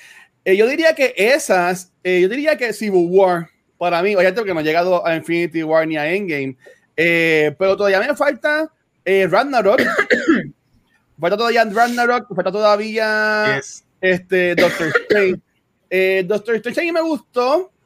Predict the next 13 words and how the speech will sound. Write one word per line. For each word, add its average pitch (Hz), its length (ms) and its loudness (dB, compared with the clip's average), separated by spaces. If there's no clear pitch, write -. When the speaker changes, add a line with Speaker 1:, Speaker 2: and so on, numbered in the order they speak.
Speaker 1:
pero 208 920 2
no 202 300 0
va 254 80 2
a 254 40 2
llegar 233 240 2
allá 233 140 0
arriba 220 260 -2
Civil 214 360 -2
War. 208 400 2
Ragnarok 269 580 0
estuvo 233 360 -4
bien 208 320 -4
fun. 180 440 -6